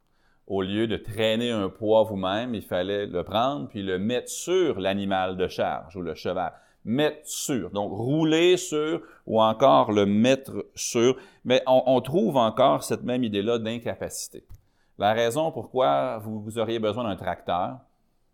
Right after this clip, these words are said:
c'est parce que vous êtes trop faible pour tirer la chose en question. Si vous êtes assez fort pour tirer la chose, vous n'avez pas besoin d'un tracteur. Si vous êtes assez fort pour tirer la charrue,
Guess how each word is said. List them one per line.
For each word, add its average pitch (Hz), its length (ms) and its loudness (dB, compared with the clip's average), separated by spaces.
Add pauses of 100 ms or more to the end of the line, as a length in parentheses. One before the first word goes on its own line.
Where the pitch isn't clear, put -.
(500)
c'est 107 200 -6
parce - 340 -6
que 107 420 -2 (200)
vous 110 240 -8
êtes - 180 -6
trop 101 220 -4
faible 107 380 -4
pour - 220 -8
tirer 95 380 -4
la 78 160 -4
chose 80 300 -10
en 69 100 -12
question. - 380 -20 (680)
Si - 220 -10
vous 117 160 -2
êtes 117 140 2
assez 117 280 0
fort 117 440 2
pour - 180 -8
tirer 113 400 -4
la 90 160 -2
chose, 113 300 -2
vous 110 60 -12
n'avez 95 120 -4
pas 107 120 -4
besoin 98 280 -4
d'un 92 140 -6
tracteur. - 420 -12 (800)
Si 135 520 -4
vous 113 260 -2
êtes 113 220 0
assez 120 360 0
fort 123 680 2 (180)
pour 117 220 -6
tirer 123 420 -2
la 107 160 0
charrue, 104 540 -4